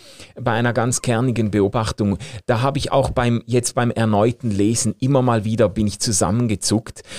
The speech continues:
Und ich glaub, die zwanzig Jahre, natürlich ich selbst habe eine rechte, äh, Be-, Bewegung, äh, durchgemacht in dieser Zeit, aber die Gesellschaft, glaub ich, auch. Und ich habe beim Lesen oft so solche Cringe-Momente gehabt, wo ich gedacht hab, "Autsch,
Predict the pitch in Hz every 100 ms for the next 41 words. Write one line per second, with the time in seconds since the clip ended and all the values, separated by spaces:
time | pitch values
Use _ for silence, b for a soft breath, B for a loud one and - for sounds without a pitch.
0 | B - 113 98 117 117 - 123 - 107
1 | 139 143 113 104 110 107 139 135 110 -
2 | 139 - 123 - 104 139 - - 127 -
3 | 123 117 110 127 - 127 123 - 107 -
4 | 127 - - 113 120 113 117 123 135 135
5 | - 107 117 123 131 - 135 117 117 127
6 | 107 123 127 113 123 123 117 113 107 107
7 | 110 123 143 135 117 - 113 - - 110
8 | 127 - B B B 165 135 139 131 -
9 | 127 117 131 139 139 - 135 - - 123
10 | 110 131 123 113 - 123 127 - 131 104
11 | 101 95 101 95 87 - 101 101 - 107
12 | 101 - - - 123 131 - -